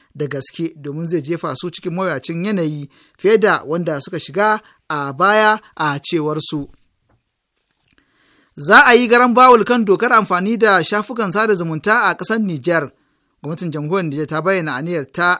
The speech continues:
ta yin garan bawul ga dokar tsarin amfani da shafukan sada zumunta, irin su WhatsApp, Facebook da dai sauransu a ƙasar. Ministan sadarwa na ƙasar shi ne bayyana hakan,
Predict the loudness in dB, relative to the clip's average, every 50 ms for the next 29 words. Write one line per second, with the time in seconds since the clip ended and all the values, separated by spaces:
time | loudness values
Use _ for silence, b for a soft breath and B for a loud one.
0 | -4 -6 -4 -2 0 2 2 2 0 0 -2 -4 -4 -2 -2 -2 -2 -2 0 2
1 | 4 4 2 2 0 -2 -6 -8 -8 -10 -8 -4 -4 -4 -4 -4 -4 -2 0 0
2 | 0 0 -4 -8 -10 -10 -8 -8 -8 -6 -4 -4 -4 -4 -4 -4 -6 -6 -6 -8
3 | -6 -2 -2 -2 -2 -2 -4 -6 -8 -8 -8 -4 -2 -2 -2 -2 -4 -8 b b
4 | b b b b b b -6 -6 -6 -6 -4 -4 0 0 0 0 0 -2 -6 -6
5 | -6 -8 -6 -4 -4 -4 -4 -2 0 0 0 0 -4 b b b b -8 -4 -4
6 | -4 -2 -2 -2 0 0 0 0 0 -2 -4 -4 -4 -4 -2 -2 -2 -2 -4 -6
7 | -8 -4 -2 -2 -2 -2 -2 -8 _ _ _ _ _ _ _ _ b b b b
8 | b b b b b -2 0 0 0 0 0 0 0 0 0 2 2 4 4 6
9 | 4 4 4 4 2 0 0 -2 -4 -4 -2 -2 -4 -4 -4 -4 -2 -2 -2 -2
10 | 0 2 2 2 0 -2 -2 -4 -4 -2 -2 -4 -4 -6 -10